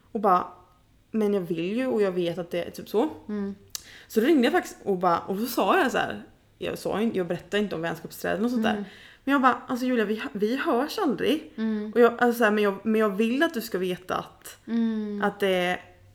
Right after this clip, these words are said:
Speaker 1: eller bara, eller jag frågade nog så här, bara, men eller är det okej? Eller hur funkar det typ?
Speaker 2: Mm.
Speaker 1: Och hon kände typ exakt likadant, bara, nej, men alltså, det är så
Speaker 2: Mm.
Speaker 1: det är nu.
Speaker 2: Mm.
Speaker 1: Men jag tror att det viktigaste är att vi, vi vet om,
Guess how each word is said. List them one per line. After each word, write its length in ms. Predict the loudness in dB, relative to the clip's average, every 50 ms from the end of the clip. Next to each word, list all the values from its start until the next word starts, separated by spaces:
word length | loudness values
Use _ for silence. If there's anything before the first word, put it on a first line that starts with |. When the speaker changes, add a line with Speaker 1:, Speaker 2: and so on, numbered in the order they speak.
| _ _ _ _ _ _ -2
Speaker 1:
eller 240 | 4 6 6 6 8
bara, 220 | 8 6 6 6
eller 420 | 6 4 2 0 -2 2 2 4
jag 160 | 4 4 2 4
frågade 360 | 2 4 4 4 4 4 2
nog 120 | 2 2 2
så 80 | 2 2
här, 180 | 2 2 2
bara, 100 | 0 0
men 180 | 0 0 -2 -2
eller 300 | -2 -2 0 0 0 -2 -2
är 100 | -4 -2
det 120 | -2 -2
okej? 500 | -4 -4 -8 -8 -2 2 2 2 2 0 0 0
Eller 100 | 0 2
hur 100 | 0 0
funkar 440 | 0 0 0 0 0 0 -2 -2
det 160 | -2 -2 -4 -4
typ? 360 | -4 -6 -6 -6 -8 -6 -4
Speaker 2:
Mm. 260 | -4 -2 -4 -4 -6 -10 -14 -20 -14 _
Speaker 1:
Och 100 | 0 4 4
hon 160 | 6 4 4
kände 280 | 4 2 2 2 2
typ 140 | 0 -4 -6
exakt 380 | -8 -10 -10 -10 -10 -8 -6 -6
likadant, 520 | -2 0 0 2 2 2 2 0 0 0
bara, 140 | 0 0 0
nej, 560 | 0 0 -2 -2 -4 -4 -2 -2 -2 -2 -2 -2
men 280 | -2 0 0 0 -2 -2
alltså, 380 | -4 -4 -2 -2 0 0 0 -2 -4 -12 -20 -20 -8 _
det 80 | -2 0
är 40 |
så 280 | 2 4 4 4 4 4
Speaker 2:
Mm. 220 | 2 2 0 -2 -2
Speaker 1:
det 80 | -2
är 280 | -2 0 0 0 2 2
nu. 340 | 2 2 2 2 0 0 -2 -4
Speaker 2:
Mm. 340 | -4 -2 0 0 -2 -2 0
Speaker 1:
Men 380 | 0 0 2 2 0 -2 -4 -6 -10 -16 -20 _ -2
jag 200 | 0 0 0 0
tror 260 | -2 -2 0 0 0
att 120 | 0 0
det 60 | -2
viktigaste 460 | -4 -4 -6 -6 -4 -4 -2 0 0 0
är 60 | 0
att 180 | 0 -2 -8 -14 -12
vi, 260 | -4 -2 -2 -2 -2 -6 -12 -20 -20 _
vi 180 | -6 -2 -2 0
vet 300 | 0 0 -2 -2 -4 -4
om, 360 | -6 -4 -4 -4 -4 -6 -8